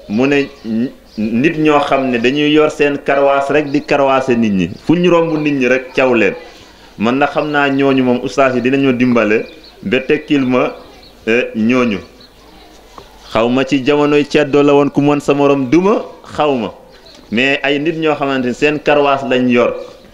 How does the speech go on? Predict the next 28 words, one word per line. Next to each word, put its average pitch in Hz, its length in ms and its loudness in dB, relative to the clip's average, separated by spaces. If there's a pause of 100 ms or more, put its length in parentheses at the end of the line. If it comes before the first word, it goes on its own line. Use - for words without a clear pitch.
(600)
Ku 139 100 0
fi 156 160 2
ñemmi 156 380 2
ñemmi 143 300 2
moom, 127 300 2
suñ 143 200 0
la 143 140 4
jàppee 131 380 2
di 123 100 2
nga 123 120 2
xam. 104 220 -4 (1400)
Yonent 120 280 0
bi 131 160 -2
ne 131 320 -2
ñooñu 123 380 0
dinañ 151 360 0
ñëw 156 280 2 (260)
ca 170 80 0
kanam. 151 360 -2 (380)
Gisaguma 139 540 -4
leen 120 200 -2
nag, 107 140 -2
mais 123 180 -2
dinañ 117 280 -2
ñëw. 101 140 2
Xoolal 135 400 0
septième 185 420 0
siècle 131 400 0